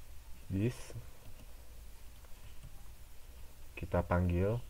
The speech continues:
modelnya, yaitu sarung model. Oke. Oh, ke-, ini.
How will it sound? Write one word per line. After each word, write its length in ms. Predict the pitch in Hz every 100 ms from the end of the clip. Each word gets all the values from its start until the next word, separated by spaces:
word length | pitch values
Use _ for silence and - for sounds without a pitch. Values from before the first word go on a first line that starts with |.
| - - -
modelnya, 720 | - 92 90 85 82 82 92 107
yaitu 380 | 82 78 85 87
sarung 380 | 80 80 85 78
model. 480 | 76 - 82 110 - - - - - - - -
Oke. 240 | - 90 104 - - - - - - - - - - - - - - - -
Oh, 400 | 85 85 76 65 - - - - - - - - - - - - - -
ke-, 160 | - - - - - - - - - - - - - - - - - - - - - - - - - - - - - - - - - - - - - - - - - - -
ini. 320 | 80 82 92